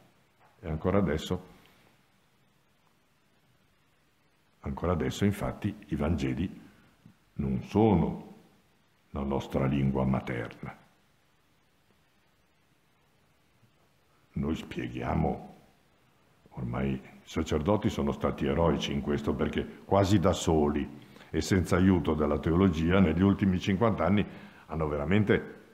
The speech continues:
cambiato la loro catechesi, eh, che è diventata molto più biblica, evangelica, eccetera. L'hanno fatto quasi da soli, perché la teologia che avevano studiato,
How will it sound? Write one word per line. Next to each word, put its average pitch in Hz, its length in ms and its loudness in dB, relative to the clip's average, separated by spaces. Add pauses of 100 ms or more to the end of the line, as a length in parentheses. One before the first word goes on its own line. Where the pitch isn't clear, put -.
(280)
cambiato 92 680 4
la 85 140 6
loro 87 300 6
catechesi, 78 1000 -2 (100)
eh, 76 180 -6 (560)
che - 120 -6
è 73 40 -2
diventata 73 560 -4
molto 78 320 -2
più 73 160 -6
biblica, 78 720 -2
evangelica, 76 840 -4
eccetera. 67 360 -8 (680)
L'hanno 90 180 0
fatto 107 300 2
quasi 87 280 2
da 64 120 -4
soli, 69 320 -4 (1400)
perché 78 260 -4
la 78 120 0
teologia 85 460 2
che 92 100 -2
avevano 82 360 0
studiato, 78 720 -2